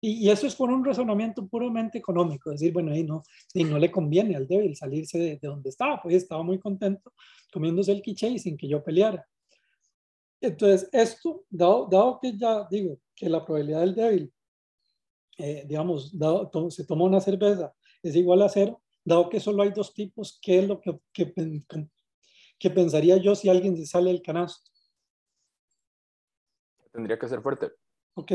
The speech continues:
Speaker 1: la probabilidad de que es fuerte, dado que se sa-, tomó una cerveza, esta es una creencia fuera de equilibrio,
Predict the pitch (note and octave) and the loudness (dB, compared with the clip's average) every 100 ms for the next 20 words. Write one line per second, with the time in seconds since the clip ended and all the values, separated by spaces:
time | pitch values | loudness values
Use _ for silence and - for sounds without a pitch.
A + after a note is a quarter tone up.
0 | E3+ D#3+ D3+ D3+ D3+ D#3+ F#3+ G3 - D3 | 2 0 -2 0 2 4 6 4 -2 -10
1 | C#3 - D3+ - G3+ G3 G3 - C3+ _ | -8 -4 -6 -4 0 0 0 -8 -20 _
2 | _ _ _ _ _ - D#3 D#3 G3 G3+ | _ _ _ _ _ -10 -2 4 6 4
3 | G3 F3+ - - D3+ D#3+ D#3 C#3 D3 D#3+ | 0 -12 -12 -12 -12 -10 -6 -4 -4 0
4 | F#3+ G3+ G3+ F#3 - D#3+ D3+ D#3 F3 G3+ | 0 2 2 0 -8 -8 -4 2 2 2
5 | G#3+ F3 - E3 E3 - F#3+ - _ - | 0 -2 2 2 2 0 -2 -4 _ 0
6 | E3+ F#3 F#3 G#3 G#3 A#3 | 4 4 2 0 0 -2